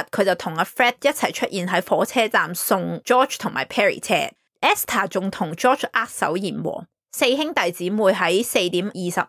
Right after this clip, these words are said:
五分嘅時候行咗去個月台。Fred 見阿 Esther 拎住件褸 offer 話：「哎，我幫你拎件褸啦。」點知 Esther 喺件褸下面收埋支槍。佢喺呢個時候開槍打中咗 George 條頸。佢打個位置係 exactly 同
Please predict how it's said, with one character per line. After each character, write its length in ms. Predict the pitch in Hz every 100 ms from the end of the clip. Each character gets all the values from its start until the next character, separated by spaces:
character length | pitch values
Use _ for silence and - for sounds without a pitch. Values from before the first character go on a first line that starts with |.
| -
五 140 | 175
分 180 | 196 220
嘅 120 | 208
時 100 | 190
候 80 | 147
行 200 | 160 165
咗 140 | 165 202
去 80 |
個 80 | 165
月 140 | 170 -
台。 200 | - - - _ _
Fred 200 | - 359 359 -
見 140 | 233
阿 100 | 226
Esther 360 | - 302 - 214
拎 160 | 190 240
住 140 | 196
件 160 | 180 180
褸 120 | 208
offer 340 | 233 233 -
話： 100 | 139 95
「哎， 100 | 277
我 60 | 262
幫 240 | 320 294
你 60 | 240
拎 220 | 262 277
件 140 | 202
褸 180 | 202 214
啦。」 320 | 214 220 226 - _
點 180 | 220 247
知 120 | -
Esther 460 | - 294 311 - 185
喺 120 | 190
件 160 | 208 196
褸 200 | 208 226
下 140 | 185
面 180 | 175 170
收 200 | - 214
埋 160 | 147
支 80 | - 170
槍。 340 | - 190 170 - _ -
佢 200 | 208 208
喺 160 | -
呢 80 | 269
個 80 | 269
時 120 | -
候 80 | 156
開 300 | - 247 233
槍 200 | 269 233 -
打 260 | 196 170
中 220 | 190 190
咗 80 | 175
George 340 | 175 202 202 -
條 160 | -
頸。 300 | - 76 95 - _
佢 120 | -
打 200 | - 220
個 120 | 311
位 180 | 262 180
置 120 | 170
係 280 | 208 240 156
exactly 580 | 180 185 - 262 - 101
同 300 | - 165 147